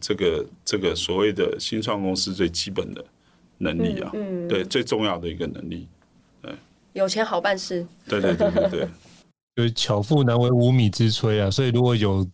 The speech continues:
Speaker 3: 多一点的募资能力的话，其实会让整个企业走过那死亡低谷的状态的几率就大大提升，那就会往后面的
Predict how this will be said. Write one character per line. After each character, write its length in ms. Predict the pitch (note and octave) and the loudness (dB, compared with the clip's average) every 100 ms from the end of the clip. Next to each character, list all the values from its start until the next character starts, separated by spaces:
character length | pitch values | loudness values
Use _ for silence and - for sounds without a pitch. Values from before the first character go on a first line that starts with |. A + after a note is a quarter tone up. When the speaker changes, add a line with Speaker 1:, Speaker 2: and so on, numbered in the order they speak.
| _ | _
Speaker 3:
多 220 | C3 B2+ | 2 2
一 60 | C3 | 2
点 200 | A#2+ G2 | 0 2
的 160 | G2+ | 2
募 200 | G2+ B2 | 2 2
资 160 | A2 A#2 | 2 2
能 160 | G#2+ G2 | 2 2
力 80 | |
的 40 | G#2+ | 2
话， 80 | G#2+ | 2
其 160 | - | 0
实 160 | G2+ G2+ | 2 2
会 160 | G#2+ | 2
让 220 | A2+ A2+ G#2 | 2 2 0
整 100 | F#2 | 0
个 80 | F2 | 0
企 260 | - G#2+ | 0 2
业 160 | G#2+ G2+ | 4 2
走 200 | - F2 | 0 0
过 140 | A2+ | 2
那 140 | A2 G#2 | 2 2
死 200 | - F#2+ | 0 0
亡 260 | F#2 F#2 | 2 2
低 160 | F#2+ A2 | 2 0
谷 200 | G2+ F#2+ | 0 0
的 160 | F2+ F#2 | 0 0
状 200 | A2 G2+ | 0 0
态 240 | G#2 G2 - - - | 0 0 -4 -12 -8
的 120 | - G#2+ | -4 -2
几 200 | - G#2+ | 0 2
率 140 | A2 | 2
就 120 | G#2 | 2
大 180 | G#2 G#2 | 0 2
大 120 | G2 | 2
提 200 | F#2+ - | 0 0
升， 280 | F2 - F#2 G#2 | -4 -2 -2 0
那 100 | A2 | 2
就 80 | |
会 180 | A2+ A2+ | 2 2
往 220 | A2+ F#2+ | 2 2
后 180 | F2 A2 | 0 0
面 300 | G#2 G#2+ G2 | 2 4 2
的 340 | F#2+ G2 F#2+ | 2 2 2